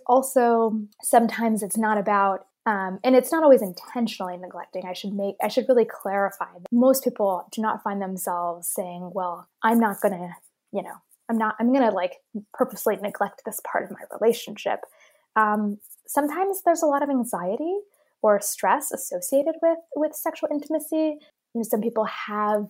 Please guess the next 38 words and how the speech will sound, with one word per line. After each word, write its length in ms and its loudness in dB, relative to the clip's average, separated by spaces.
particularly, 1040 -2
uh, 80 -8
whether 200 2
it 80 -4
be, 300 -4
again, 300 -8
going 160 -6
back 200 -6
to 100 -12
the 80 -12
sexual 320 -10
scripts, 680 0
or 300 -2
they 100 -4
have 280 -6
sexual 300 -8
functioning 460 -6
concerns 600 -2
that 100 -2
make 260 -6
sex 420 -8
really 220 -6
challenging 600 -8
for 120 -4
them, 200 -4
and 120 -4
so 80 -8
they 140 -4
might 240 -6
avoid 440 -6
that. 260 -8
Other 220 4
people 720 -2
have 420 -2
challenges 640 4
in 100 4
terms 420 -8
of 400 -6